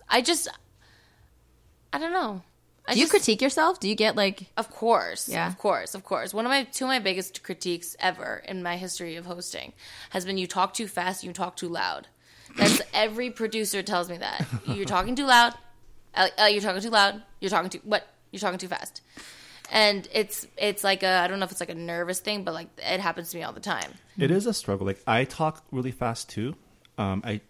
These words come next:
Speaker 3: consciously try to slow myself down on this <laughs> thing just so people can understand what
Speaker 2: I
Speaker 3: the
Speaker 2: can
Speaker 3: hell
Speaker 2: tell
Speaker 3: I'm
Speaker 2: when you get
Speaker 3: saying.
Speaker 2: excited 'cause you do speed up.
Speaker 3: Um, but then the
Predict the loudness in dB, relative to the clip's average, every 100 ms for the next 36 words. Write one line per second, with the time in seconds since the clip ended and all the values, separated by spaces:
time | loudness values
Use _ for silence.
0 | _ -20 -10 -4 -4 -4 -8 -6 -6 -6
1 | -6 -4 -6 -8 -8 -8 -8 -6 -4 -4
2 | 0 6 6 6 4 0 -2 -2 -4 -6
3 | -6 -6 -6 -6 -8 -8 -10 _ _ -2
4 | 2 4 6 6 8 6 4 2 2 0
5 | -2 -4 -2 -4 -4 -4 -2 -2 2 4
6 | 4 4 2 -2 -16 -20 -2 0 4 4
7 | 4 0 -4 -2 2 2 0